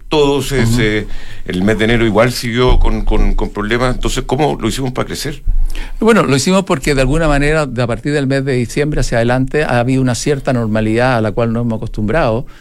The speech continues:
Speaker 2: de que hay eventos puntuales, pero existe algún grado de orden público de violencia, ¿ya? Y por lo tanto, algunos sectores como el comercio, como restaurantes, esparcimiento, volvieron a esa normalidad. Y por lo tanto volvieron a vender, volvieron a abrir los moles,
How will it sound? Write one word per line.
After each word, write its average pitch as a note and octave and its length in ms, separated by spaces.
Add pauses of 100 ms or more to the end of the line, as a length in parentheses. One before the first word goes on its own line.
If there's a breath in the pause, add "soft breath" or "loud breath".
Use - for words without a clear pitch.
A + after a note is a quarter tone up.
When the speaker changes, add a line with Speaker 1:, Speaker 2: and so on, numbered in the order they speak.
(160 loud breath)
Speaker 2:
de G2+ 120
que A#2 100
hay A#2+ 100
eventos A#2 360
puntuales, A#2+ 520
pero - 220
existe - 320
algún A2+ 280
grado A2+ 300
de G#2+ 100
orden G#2 280
público G#2+ 480
de G2 100
violencia, A#2 580 (380 loud breath)
¿ya? A2+ 220 (180 loud breath)
Y A#2+ 60
por A#2 100
lo B2+ 100
tanto, D3+ 360
algunos C#3 260
sectores B2+ 400
como G#2+ 180
el G2+ 60
comercio, A#2+ 540
como G#2 180
restaurantes, A#2+ 560
esparcimiento, B2 680
volvieron D#3+ 420
a E3 40
esa D3 160
normalidad. C#3+ 540 (460 soft breath)
Y A2 60
por G#2+ 100
lo A2 80
tanto C3 260
volvieron C3 460
a C#3+ 60
vender, A#2+ 420
volvieron A#2 360
a B2 40
abrir A2+ 200
los G#2+ 120
moles, C#3+ 400